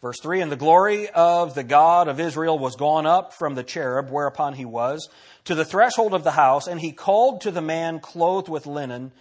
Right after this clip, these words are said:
which had the writer's inkhorn by his side.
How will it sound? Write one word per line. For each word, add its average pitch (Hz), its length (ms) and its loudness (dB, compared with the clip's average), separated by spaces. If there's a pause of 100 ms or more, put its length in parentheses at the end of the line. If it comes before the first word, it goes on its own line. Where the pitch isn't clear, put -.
(320)
which 156 160 -6
had 165 220 2
the 147 80 -2
writer's 175 560 0
inkhorn 143 760 -8 (160)
by 147 260 4
his 139 280 -10
side. 104 560 -4